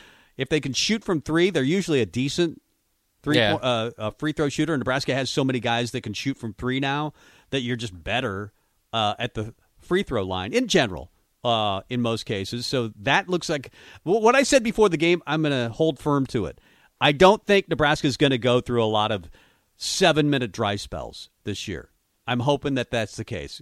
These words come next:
Speaker 1: because if you get fouled, you can make the free throw. That was part of the dry spell that happened sometimes in the past. And you can just make shots. There's, there's, if you're, if you're in a drought,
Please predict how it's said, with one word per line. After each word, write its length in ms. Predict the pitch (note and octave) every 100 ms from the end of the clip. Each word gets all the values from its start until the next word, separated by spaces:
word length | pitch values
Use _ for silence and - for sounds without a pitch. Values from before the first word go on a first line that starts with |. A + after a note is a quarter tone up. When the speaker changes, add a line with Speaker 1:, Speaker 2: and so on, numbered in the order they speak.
| -
Speaker 1:
because 380 | C#3+ C#3 C#3+ C3 - -
if 100 | B2
you 60 | A2+
get 120 | A#2
fouled, 360 | F3 E3+ E3 - -
you 100 | A#2
can 100 | B2
make 180 | D#3 E3
the 60 |
free 220 | - E3 C#3+
throw. 200 | G#2 G2
That 140 | C#3+
was 100 | C#3
part 220 | - D#3
of 60 | B2+
the 60 |
dry 220 | G2+ G2 F2+
spell 400 | - D2+ D2 - _
that 180 | G#2+ A2 -
happened 440 | G#2+ A2 G2+ G2+ G2
sometimes 420 | A2+ G2+ G2 F#2
in 40 |
the 60 | F#2+
past. 380 | - E2 E2+ - _ - -
And 140 | A3
you 60 | B3
can 100 | A3
just 160 | G3 -
make 160 | F#3+
shots. 500 | - A#2+ B2 - -
There's, 260 | - D3 - -
there's, 300 | D#3+ C#3 - _ _ -
if 100 | C3+
you're, 200 | F#3+ F3
if 140 | D3 F#3
you're 140 | G3+
in 80 | G#3
a 60 |
drought, 340 | C3+ D#3 F#3